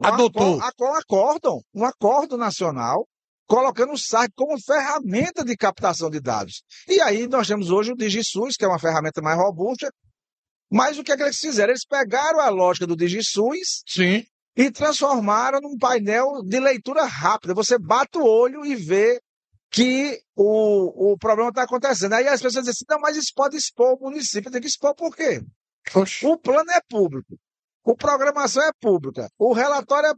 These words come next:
Speaker 2: público. Tem que ser levado a, a, ao, ao, ao,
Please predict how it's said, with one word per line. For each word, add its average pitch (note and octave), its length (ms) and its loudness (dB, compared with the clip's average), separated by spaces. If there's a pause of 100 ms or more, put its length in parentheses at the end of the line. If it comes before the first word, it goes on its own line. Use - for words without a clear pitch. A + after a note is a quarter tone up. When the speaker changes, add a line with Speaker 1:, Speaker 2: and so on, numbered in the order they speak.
Speaker 2:
público. C#3+ 300 -2
Tem A#3 100 0
que - 60 -4
ser A#3+ 120 2
levado B3+ 580 0
a, C4+ 160 0
a, G3+ 260 -2
ao, F#3 340 2
ao, E3+ 300 0
ao, D3 520 0